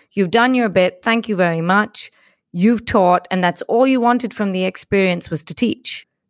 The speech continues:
So Krishna says that if you apply this attitude that you're not attached to the result, but instead, if we become more effort-based,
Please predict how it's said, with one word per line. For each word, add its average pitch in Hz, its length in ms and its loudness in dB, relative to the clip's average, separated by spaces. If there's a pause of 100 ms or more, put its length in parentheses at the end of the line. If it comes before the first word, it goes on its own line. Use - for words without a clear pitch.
(100)
So 202 220 0
Krishna 254 520 0
says 240 300 2
that 175 100 -2 (180)
if - 240 0
you 240 420 2 (380)
apply 208 440 2
this 208 300 0
attitude 170 800 0 (480)
that 180 160 0
you're 196 180 4
not 202 300 2
attached 190 540 -4
to 208 80 0
the 175 120 -2
result, 160 720 -2
but 175 220 0
instead, 185 760 0 (480)
if 190 220 0
we 202 160 2
become 180 800 0 (360)
more 180 440 2
effort-based, 214 1000 -2